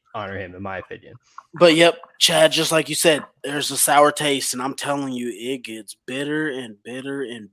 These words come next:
Speaker 2: bitter the more I think, talk, and, <laughs> and watch Andrew Luck. I promise you, the moment he retired,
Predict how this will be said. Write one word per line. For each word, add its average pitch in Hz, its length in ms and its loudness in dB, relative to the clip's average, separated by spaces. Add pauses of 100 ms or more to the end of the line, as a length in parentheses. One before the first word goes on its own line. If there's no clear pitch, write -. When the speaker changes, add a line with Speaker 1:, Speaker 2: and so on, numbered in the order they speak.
Speaker 2:
bitter 127 300 -8
the 117 100 -12
more 120 280 -10
I 117 140 -8 (100)
think, 131 280 -8
talk, 127 380 -4
and, 101 320 -18
<laughs> - 40 -16
and 107 360 -12
watch 123 280 -4
Andrew 117 360 -8
Luck. 113 240 -8
I 113 80 -8
promise 120 480 -8
you, 113 140 -14 (520)
the 113 80 -12
moment 143 320 0
he 147 140 -4
retired, 127 600 0